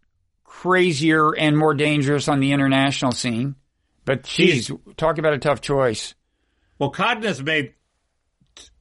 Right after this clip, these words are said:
Speaker 2: several smart decisions, uh, and rational decisions in this whole process. Uh, he didn't support the, uh, the, the vote against certifying,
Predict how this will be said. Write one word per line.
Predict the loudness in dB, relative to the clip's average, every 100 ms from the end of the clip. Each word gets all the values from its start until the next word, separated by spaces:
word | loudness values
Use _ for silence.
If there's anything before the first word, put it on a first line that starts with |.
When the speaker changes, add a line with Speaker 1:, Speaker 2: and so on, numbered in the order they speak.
| -14
Speaker 2:
several | -6 -4 -4
smart | -6 -4 0 0
decisions, | -2 -4 -4 -2 -4 -6 -10 -16 -20 _ _ _
uh, | -2 -2 -2 -6 _ _ -8
and | -6 -2
rational | -2 -2 -4 -8
decisions | -8 -8 -8 -8 -8
in | -8
this | -8 -6
whole | -8
process. | -6 -6 -6 -6 -8 -10 -16 _ _ _ _ _ _ _ -6
Uh, | -4
he | -2 -2
didn't | -2 -2
support | -4 -6 -2 -2 -2 -4
the, | -2 0
uh, | -2 -2 -8 _ _ _ _ _ _ _ -10
the, | -6 -6
the | -4 -6
vote | -2 -2 -4
against | -4 -6 -6 -6
certifying, | -6 -6 -4 -4 -4 -6 -8